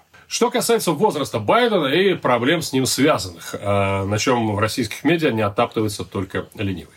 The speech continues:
Лучшей иллюстрацией этой темы стал блиц-визит американского президента в Израиль, который публично поддержали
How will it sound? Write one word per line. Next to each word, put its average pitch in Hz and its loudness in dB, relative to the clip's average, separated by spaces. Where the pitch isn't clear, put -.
Лучшей 208 2
иллюстрацией 175 2
этой 117 0
темы 233 0
стал 156 2
блиц-визит 135 0
американского 98 -4
президента 98 -4
в 98 -4
Израиль, 131 0
который 147 -2
публично 110 -4
поддержали 110 -2